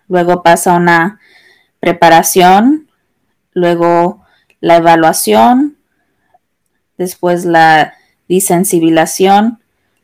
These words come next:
la instalación, revisión del cuerpo, cierre y reevaluación.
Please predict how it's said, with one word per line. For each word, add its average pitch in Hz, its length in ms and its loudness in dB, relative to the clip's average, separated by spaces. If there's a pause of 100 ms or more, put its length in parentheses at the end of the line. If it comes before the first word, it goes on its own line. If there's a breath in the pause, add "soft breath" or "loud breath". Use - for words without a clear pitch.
la 165 80 -2
instalación, 175 1000 -2 (1000)
revisión 190 500 0
del 214 180 0
cuerpo, 190 680 -2
cierre 196 600 0 (340)
y 180 80 -4
reevaluación. 156 800 -4